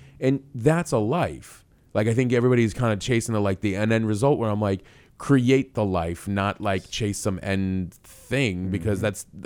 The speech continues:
Speaker 1: what is even that thing without creating?
Speaker 2: This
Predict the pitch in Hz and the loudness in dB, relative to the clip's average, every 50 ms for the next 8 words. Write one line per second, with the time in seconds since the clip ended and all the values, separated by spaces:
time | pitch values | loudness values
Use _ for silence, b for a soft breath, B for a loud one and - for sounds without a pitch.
0 | - - 95 123 131 120 120 113 120 107 113 120 110 113 113 107 104 - - - | -12 -10 -6 0 4 6 6 6 6 4 4 2 2 2 2 2 0 -2 -2 -2
1 | 175 170 139 110 110 98 101 92 95 98 - - _ _ - - - 113 107 104 | 0 0 2 2 0 0 0 0 0 -2 -2 -4 _ _ -14 -6 -4 -2 0 2
2 | 117 131 131 107 87 76 73 76 b b b b b b b b b b b - | 2 2 2 0 -2 -4 -6 -14 b b b b b b b b b b b -10
3 | 95 113 120 - - | -8 -8 -8 -8 -12